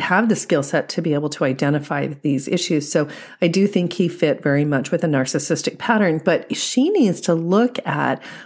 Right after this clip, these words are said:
what were the red flags within her and her issues with assertiveness and recognizing her feelings and needs and expressing those feelings and needs and setting boundaries. And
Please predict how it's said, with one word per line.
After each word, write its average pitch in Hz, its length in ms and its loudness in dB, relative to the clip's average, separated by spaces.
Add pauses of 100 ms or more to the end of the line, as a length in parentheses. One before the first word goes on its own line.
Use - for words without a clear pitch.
what 226 340 0
were 285 160 2
the 214 140 2
red 185 300 0
flags 170 360 0
within 151 340 -2
her 143 1000 0
and 147 280 -2
her 226 600 0
issues 147 840 0 (340)
with 156 380 0
assertiveness 165 1200 2
and 143 320 -4
recognizing 165 680 0
her 165 180 0
feelings 151 420 2
and 165 120 0
needs 147 420 2
and 151 100 -2
expressing 156 800 0 (240)
those 151 180 0
feelings 139 360 0
and 147 80 0
needs 139 300 0
and 160 120 -2
setting 165 380 2
boundaries. 147 920 0
And 147 440 0